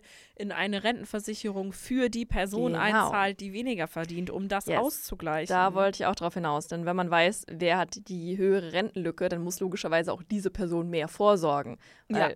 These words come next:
Speaker 2: das ist ja der, das ist ja logischerweise der Fall, dass man einfach guckt, wem fehlt wie viel nachher, um den Lebensstandard zu halten,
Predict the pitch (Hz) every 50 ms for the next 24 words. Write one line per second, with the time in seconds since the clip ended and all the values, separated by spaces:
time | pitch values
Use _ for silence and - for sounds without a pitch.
0 | - _ - 170 180 - 185 - 185 175 170 165 151 - - 185 165 170 185 190
1 | 175 180 175 175 180 - 175 165 165 160 160 - - 165 180 - 208 180 160 143
2 | - - - - - - - - 175 135 170 180 170 - - 208 214 185 - -
3 | 165 180 190 202 214 214 - - 196 196 202 190 - 190 180 180 - 214 214 220
4 | 202 170 185 - 226 196 180 175 175 175 170 170 180 202 214 - 202 190 190 180
5 | - - 185 185 170 170 170